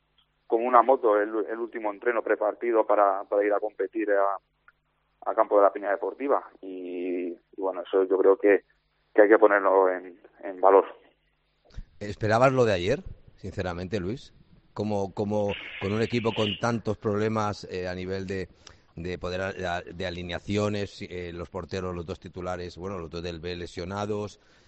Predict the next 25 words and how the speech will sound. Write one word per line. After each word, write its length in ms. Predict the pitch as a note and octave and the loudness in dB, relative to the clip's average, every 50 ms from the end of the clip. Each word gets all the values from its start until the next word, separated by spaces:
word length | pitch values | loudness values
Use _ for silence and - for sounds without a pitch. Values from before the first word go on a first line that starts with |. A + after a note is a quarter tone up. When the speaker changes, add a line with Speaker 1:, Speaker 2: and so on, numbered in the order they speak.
| _ _ _ _ _ - | _ _ _ _ _ -20
Speaker 2:
eh, 360 | E2+ F#2 F#2 F2 E2 D#2 D2 F#2 | -18 -16 -16 -16 -18 -20 -16 -14
el, 260 | G2+ G2+ G2 G2 - - | -12 -12 -12 -14 -14 -14
el 160 | G2+ F#2+ G#2+ | -12 -8 -8
hecho 240 | A#2 - - B2+ A#2+ | -8 -6 -4 -4 -2
de 140 | B2 A#2 | -2 -4
jugar 260 | G#2+ - - A2 A2+ A2+ | -4 -4 -4 -4 -2 -2
ante 200 | A2 F2+ - A2 | -4 -4 -6 -8
un 80 | G#2+ | -6
rival 420 | G#2 G#2+ G2+ G2 A2 C3+ D3 B2 - | -6 -6 -4 -4 -2 -2 -4 -4 -6
que, 180 | - G#2 F2+ D#2 | -10 -10 -10 -10
que 180 | - F#2+ F2 F2 | -12 -12 -10 -8
era 160 | F#2+ A#2 A#2 | -6 -6 -8
líder 380 | G2 G#2 C3+ D#3 D3 A#2+ F2 - _ _ _ _ _ _ _ _ _ _ _ | -6 -6 -8 -6 -6 -8 -10 -10 _ _ _ _ _ _ _ _ _ _ _
y 140 | - F2+ F2+ | -18 -16 -14
que 120 | - F#2 E2+ | -12 -12 -10
sabía 300 | F#2 F2+ F2 G2 G#2+ G#2+ | -10 -12 -10 -10 -10 -10
que 80 | A2+ G#2+ | -10 -8
si 140 | - A#2+ | -8 -8
ganaba, 460 | G2+ G#2 G2 G2+ G#2+ A#2 A#2 A#2+ A#2 - - | -8 -6 -6 -6 -4 -2 -2 -4 -4 -6 -10
eh, 440 | F#2+ F#2 F2+ F2+ F2 F2 F2 E2 - - - | -10 -10 -10 -10 -10 -12 -12 -14 -16 -16 -14
podía 260 | F#2+ F#2 G2 G#2 G#2+ | -12 -10 -8 -6 -6
ir 120 | A2 G#2+ | -6 -6
marcando 420 | G#2 G#2 G2+ F#2 G#2 G#2 G#2 G#2 G2 | -6 -6 -6 -6 -8 -8 -6 -6 -8
más 140 | G2 G2 | -8 -8
diferencias. 760 | F#2 G2 - - F2+ F2 F#2+ G2 - - C3+ D#3 F3 - - | -10 -10 -10 -10 -10 -10 -10 -12 -10 -8 -8 -8 -8 -10 -16